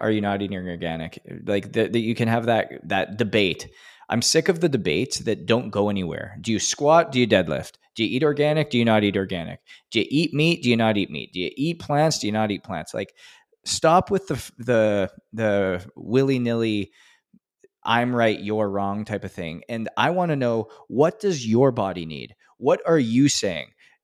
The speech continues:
Do we do a test on you and all of a sudden you are deficient in seventeen different micronutrients? Well, let's try and combat that and decide what you should eat based off what we're seeing there. And once we start to re-, reverse those components, I guarantee you H R V goes up.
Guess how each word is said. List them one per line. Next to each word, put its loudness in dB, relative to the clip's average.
Do 2
we 4
do 4
a 6
test 4
on 4
you 2
and 2
all 6
of 6
a 2
sudden 2
you 4
are 6
deficient 0
in 0
seventeen 0
different 0
micronutrients? -4
Well, 0
let's 2
try 4
and 0
combat 0
that 4
and -4
decide 2
what -2
you -6
should -2
eat -8
based -2
off -2
what 2
we're 0
seeing -2
there. 0
And -4
once -2
we -4
start 2
to -4
re-, -4
reverse 0
those 6
components, 2
I 2
guarantee 0
you 6
H 4
R 4
V 2
goes -6
up. 0